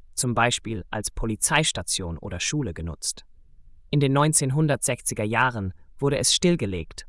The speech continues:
und als Lagerraum verwendet. Im Jahr eintausendneunhundertneunundsechzig wurde der Apsisbereich abgerissen und ab zweitausendacht begann eine umfassende Restaurierung.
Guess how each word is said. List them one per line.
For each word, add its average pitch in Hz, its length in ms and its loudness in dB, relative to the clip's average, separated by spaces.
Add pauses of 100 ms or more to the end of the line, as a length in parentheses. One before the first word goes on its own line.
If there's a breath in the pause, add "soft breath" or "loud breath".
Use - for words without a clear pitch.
und - 160 -6
als - 220 -2
Lagerraum 95 540 4
verwendet. 85 680 -10 (460)
Im 160 160 4
Jahr 175 280 6
eintausendneunhundertneunundsechzig 120 1900 -2 (360)
wurde 151 200 2
der 151 160 2
Apsisbereich 101 680 -2
abgerissen 87 680 -2 (420)
und - 160 -6
ab - 140 -8
zweitausendacht - 1000 0 (260)
begann 135 340 -2
eine 123 220 -4
umfassende 107 680 -4
Restaurierung. 90 720 -4